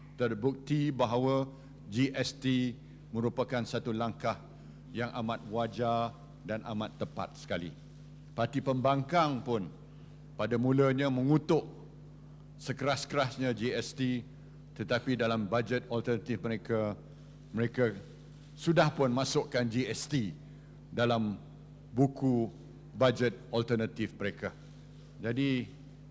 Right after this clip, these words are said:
nampaknya pembangkang ni dia ikut musim semasa,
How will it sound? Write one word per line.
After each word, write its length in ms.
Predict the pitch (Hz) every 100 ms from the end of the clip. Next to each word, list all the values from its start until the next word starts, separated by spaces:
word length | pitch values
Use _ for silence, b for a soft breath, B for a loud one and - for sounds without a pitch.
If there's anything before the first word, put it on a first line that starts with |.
| -
nampaknya 480 | 113 113 127 123 127
pembangkang 640 | 123 117 123 120 131 117
ni 240 | 123 127 117 - - - - - -
dia 80 | 120 127
ikut 400 | 120 139 127 -
musim 560 | 117 120 - 123 98 - - - - - -
semasa, 640 | - 123 120 - 135 101